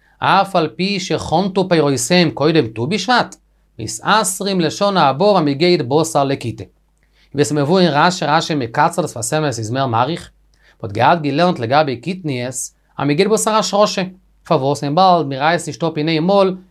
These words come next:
איז שווער צו גיין בשר לכיתה. דיזעלבע זאך האבן נחמיה האלט, אז בעצם ביי אילון האט מען ער געדארפט גיין, בשר לכיתה. פון דער פאר אילון, וואס מיר רייסט אלץ אפ אין איין מאל, גייט מען בשר לכיתה. נאר אז אילון, וואס די לכיתה נישט כאחת, זייער שווער צו גיין בשר לכיתה, צו הויס מישן,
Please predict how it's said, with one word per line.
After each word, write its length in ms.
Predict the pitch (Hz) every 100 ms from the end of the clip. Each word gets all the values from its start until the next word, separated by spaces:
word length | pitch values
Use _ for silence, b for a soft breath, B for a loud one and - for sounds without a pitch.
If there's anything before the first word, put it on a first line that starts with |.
| _
איז 80 | 180
שווער 280 | - 180 220
צו 180 | 220 190
גיין 220 | 202 190
בשר 260 | 180 190 180
לכיתה. 380 | 180 175 160 135 - _ _ _ _ _ _ b b -
דיזעלבע 380 | 117 143 175 127
זאך 280 | 147 151
האבן 120 | 127 110
נחמיה 400 | 131 175 123 143
האלט, 280 | 117 117 - _ _ _ -
אז 180 | 147
בעצם 680 | 143 156 180 196 - 180 175 170
ביי 160 | 165
אילון 440 | 170 196 170 165 165
האט 100 | 143
מען 120 | 156
ער 80 | 175
געדארפט 400 | 170 165 147 131
גיין, 320 | 170 190 190 - _ _ -
בשר 420 | 123 160 160 151
לכיתה. 400 | 151 151 131 117 104 _ b b b
פון 120 | 165
דער 80 | 156
פאר 300 | - 185 170
אילון, 280 | 151 196 180
וואס 160 | 165
מיר 100 | 151
רייסט 220 | 156 160 -
אלץ 280 | 170 165
אפ 140 | 180 180
אין 100 | 156
איין 140 | 170
מאל, 180 | 170 185
גייט 140 | 185
מען 80 | 208
בשר 160 | 208 214
לכיתה. 360 | 202 185 185 170 - _ b b b -
נאר 140 | 98
אז 120 | 110
אילון, 560 | 147 170 185 143 135 131
וואס 140 | 127
די 80 | 123
לכיתה 360 | 120 120 185 127
נישט 240 | 156 160
כאחת, 480 | 120 143 - 113 110
זייער 360 | 120 127 196 196
שווער 260 | 190 208
צו 100 | 208
גיין 120 | 175
בשר 200 | 190 185
לכיתה, 360 | 190 190 180 180
צו 120 | -
הויס 260 | - 202 190
מישן, 360 | 180 175 156